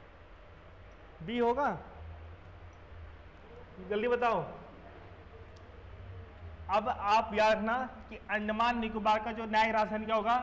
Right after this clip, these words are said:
Option number A क्या हो जाएगा? कलकत्ता is the right option। और कलकत्ता हमारा यहाँ पे lie करेगा, तो इसके क्या होगा? सबसे करीबी होगा, ठीक है,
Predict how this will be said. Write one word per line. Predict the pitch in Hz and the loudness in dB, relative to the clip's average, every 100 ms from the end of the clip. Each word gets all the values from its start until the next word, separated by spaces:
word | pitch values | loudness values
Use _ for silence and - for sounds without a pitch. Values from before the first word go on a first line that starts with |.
| - 196 | 0 -2
Option | 190 - 226 | -2 -2 -2
number | 226 220 | -2 -2
A | 226 233 254 247 - - | 2 2 0 -4 -12 2
क्या | 233 | 4
हो | 233 | 4
जाएगा? | 226 208 175 | 4 2 2
कलकत्ता | 185 190 202 233 | -2 -2 -2 2
is | 226 | 2
the | 208 214 | 2 2
right | 208 | 2
option। | 208 220 233 233 - - | 0 -4 -6 -8 -8 -6
और | |
कलकत्ता | 180 196 208 214 233 | 0 0 0 2 2
हमारा | 214 226 | 6 6
यहाँ | 202 202 | 6 2
पे | 214 | 2
lie | 208 208 | 2 2
करेगा, | 220 214 233 233 - - 214 | 2 2 2 2 -2 -10 -10
तो | |
इसके | 208 214 - | -6 -8 2
क्या | 247 | 6
होगा? | 240 220 170 | 8 6 4
सबसे | 170 170 240 262 - - - - | 0 -2 0 0 -2 -14 -8 0
करीबी | 208 220 226 | 2 2 2
होगा, | 208 185 156 131 - - - | 2 2 2 -2 -4 -14 -10
ठीक | 190 240 | -2 0
है, | 262 | 0